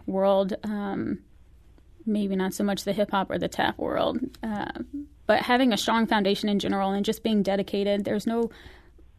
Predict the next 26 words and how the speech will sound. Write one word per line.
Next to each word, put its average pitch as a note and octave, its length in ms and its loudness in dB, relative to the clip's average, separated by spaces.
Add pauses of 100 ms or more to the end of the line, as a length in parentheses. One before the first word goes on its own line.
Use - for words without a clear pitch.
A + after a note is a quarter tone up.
real G#3+ 260 2
place A3 300 2
to G3+ 100 0
start G#3 300 4
other G3+ 180 2
than G3 180 0
with F#3+ 140 -2
passion. - 520 0
As G#3+ 120 -2
long G#3+ 140 2
as G#3+ 80 0
you're G#3 100 -2
passionate A3 460 0
about A3+ 220 0
it B3 120 2
and G3+ 140 0
you're G3+ 100 -2
willing G3+ 280 0
to G#3 120 -4
work G3 200 2
hard G3 280 -2
and G3 120 -2
have F#3+ 180 -4
that F#3 160 -4
dedication G3 500 -2
level, A#3+ 320 0